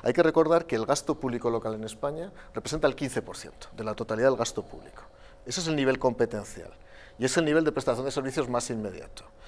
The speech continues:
Por eso es importante que alguien represente los intereses de todas las entidades locales. Y es, primero, un sectario, porque habitualmente el presidente de la fem, ya sea el psoe o del Partido Popular,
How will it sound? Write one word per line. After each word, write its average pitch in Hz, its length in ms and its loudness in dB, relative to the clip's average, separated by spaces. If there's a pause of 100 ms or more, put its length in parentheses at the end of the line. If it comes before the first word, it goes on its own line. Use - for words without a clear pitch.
(200)
Por 110 100 -2
eso 151 100 4
es 147 100 0
importante 143 480 2
que - 80 2
alguien 147 240 2
represente 147 680 -2
los 139 160 2
intereses 131 480 -2 (220)
de 113 120 0
todas 123 200 4
las 117 160 2
entidades 110 340 -2
locales. 85 460 -14 (260)
Y 113 80 0
es, 156 140 2
primero, 110 320 -2
un 113 60 -2
sectario, 127 460 2 (540)
porque 107 160 -6
habitualmente 107 560 -6
el 104 80 -8
presidente 110 320 -8
de - 20 -4
la 110 80 -2
fem, 123 160 -8
ya 98 80 -10
sea 107 160 -6
el 104 80 -8
psoe 117 200 -2
o 104 100 -6
del 101 80 -10
Partido 110 300 -6
Popular, 113 300 -2